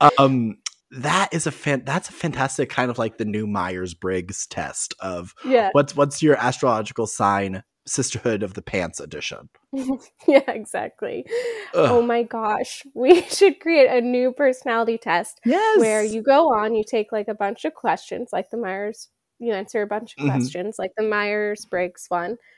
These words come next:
Speaker 2: and then, yeah, you get, you get a, a character.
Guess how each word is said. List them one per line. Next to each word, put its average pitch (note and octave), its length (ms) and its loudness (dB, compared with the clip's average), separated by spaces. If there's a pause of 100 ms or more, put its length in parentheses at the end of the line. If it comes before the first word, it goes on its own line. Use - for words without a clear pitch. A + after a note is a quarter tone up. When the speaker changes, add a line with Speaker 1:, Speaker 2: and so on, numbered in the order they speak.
(120)
Speaker 2:
and C4 80 2
then, C#4 240 0
yeah, E4 60 -2
you G#3+ 220 -4
get, A3+ 320 -4 (680)
you A#3 180 -4
get A#3 400 -4
a, A#3 400 -8 (920)
a B3+ 40 -10
character. B3 640 -4